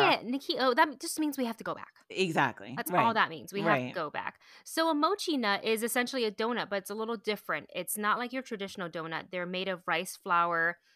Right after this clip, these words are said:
Speaker 1: and what they do is they make the dough, um, a little bit more stretchy and chewy, and there's a slight stickiness to each bite, but not so that they stick to your teeth or the roof of your mouth. It just gives you,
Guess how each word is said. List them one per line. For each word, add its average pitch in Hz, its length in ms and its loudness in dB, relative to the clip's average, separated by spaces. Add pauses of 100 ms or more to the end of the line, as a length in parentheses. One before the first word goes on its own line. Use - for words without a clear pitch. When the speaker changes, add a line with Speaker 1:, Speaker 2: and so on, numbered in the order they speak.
(220)
Speaker 1:
and 180 340 -4
what 202 160 -2
they 196 100 -2
do 185 200 -4
is 175 100 -6
they 180 120 -6
make 180 200 -8
the 180 60 -8
dough, 170 340 0 (340)
um, 180 140 -2
a 180 40 -6
little 185 200 -2
bit 185 160 -4
more 180 180 -4
stretchy 247 760 -4 (240)
and 196 120 -6
chewy, 262 480 -4 (240)
and 220 140 -4
there's 226 180 0
a 220 80 -4
slight 254 580 -2 (100)
stickiness 285 760 -4
to - 60 -10
each - 280 -8
bite, 220 280 -2
but 214 120 -2
not 226 320 0
so 254 320 -6
that 196 200 -8
they 180 100 -8
stick - 280 -12
to - 120 -10
your 240 120 -6
teeth 226 320 -12
or 190 100 -8
the 190 80 -10
roof 196 240 -8
of 175 100 -16
your 160 100 -10
mouth. 143 200 -4 (540)
It 196 140 -2
just 269 300 0
gives 220 240 -4
you, 240 320 -2